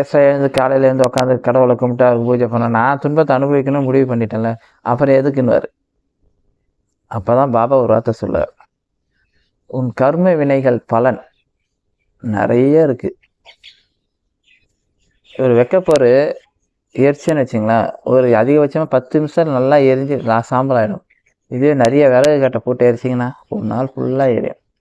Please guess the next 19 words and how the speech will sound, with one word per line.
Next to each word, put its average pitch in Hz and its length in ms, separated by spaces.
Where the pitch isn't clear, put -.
பாபா 110 440
கிட்ட 160 260
நாம 120 300
வந்தோன்னா 113 460
அவர் 107 240
நம்ம 107 260
கர்ம 143 360
வினைகளை 120 420
அந்த 123 240
வெக்கல் 131 460
போர் 139 180
மாதிரி 127 280
எரிச்சு 131 420
உடனே 127 340
சாம்பலாக்கி 127 520
கையில 123 280
கொடுத்து 123 260
நம்மளை 107 200
சுத்தப்படுத்துவார். - 640